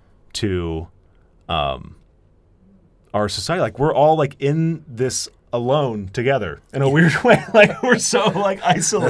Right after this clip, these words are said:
Speaker 2: That's a great phrase.
Speaker 1: <laughs> Like,
Speaker 2: That's a
Speaker 1: it's
Speaker 2: great
Speaker 1: so,
Speaker 2: phrase.
Speaker 1: it's crazy.
Speaker 2: Yes.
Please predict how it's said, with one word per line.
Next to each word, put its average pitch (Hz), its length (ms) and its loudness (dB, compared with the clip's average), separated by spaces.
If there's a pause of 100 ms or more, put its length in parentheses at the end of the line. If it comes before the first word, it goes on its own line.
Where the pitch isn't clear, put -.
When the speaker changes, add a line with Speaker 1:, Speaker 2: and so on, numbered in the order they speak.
Speaker 2:
That's - 20 -4
a 120 100 -4
great 120 280 -2
phrase. 107 360 -4
Speaker 1:
<laughs> - 160 -6
Like, 226 220 4
Speaker 2:
That's - 240 0
a 233 80 2
Speaker 1:
it's - 120 0
Speaker 2:
great 107 180 -6
Speaker 1:
so, 104 240 -4
Speaker 2:
phrase. 87 340 -10
Speaker 1:
it's 147 200 -4
crazy. 214 500 -10
Speaker 2:
Yes. 82 340 -14